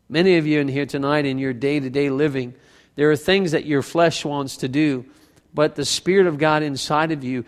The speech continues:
has that, we, I call them red flags. They just kinda go up. Bing! And you, you, you have, you have a, uh, the, the curve of the temptation and the desire,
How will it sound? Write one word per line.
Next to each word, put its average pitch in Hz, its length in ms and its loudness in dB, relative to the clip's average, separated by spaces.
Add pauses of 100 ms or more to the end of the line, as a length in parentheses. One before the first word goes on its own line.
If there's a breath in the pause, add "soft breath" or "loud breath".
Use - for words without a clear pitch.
(260 soft breath)
has 147 220 -2
that, 143 280 -2
we, 147 180 -8
I 156 120 -6
call 170 180 0
them 135 180 -4
red 147 220 -2
flags. 156 680 -4 (360)
They 135 100 -18
just 143 160 -10
kinda 156 220 -2
go 147 240 -2
up. 165 400 -2 (800)
Bing! 330 580 -2 (840 soft breath)
And 156 120 -4
you, 165 100 0 (200)
you, 180 160 -4
you 175 200 2
have, 202 400 2
you 180 140 4
have 202 320 4
a, 147 240 4 (320 loud breath)
uh, 131 220 -10
the, 156 160 -2
the - 160 -4
curve 220 680 8
of 160 340 6 (300 soft breath)
the 151 120 0
temptation 226 920 4
and 170 140 4
the 165 60 -2
desire, 202 800 6